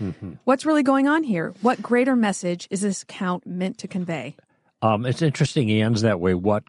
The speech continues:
Speaker 1: greater message is this account meant to convey? Because some people think there is something else going on here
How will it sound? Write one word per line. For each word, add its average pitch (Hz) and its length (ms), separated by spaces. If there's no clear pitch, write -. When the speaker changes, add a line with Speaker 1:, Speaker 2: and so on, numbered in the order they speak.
Speaker 1:
greater 110 600
message 95 720
is 95 260
this 98 240
account 98 600
meant 90 360
to 87 600
convey? 101 480
Because 95 380
some 131 260
people 113 300
think 131 360
there 101 220
is 101 280
something 113 460
else 92 260
going 90 320
on 98 240
here 85 440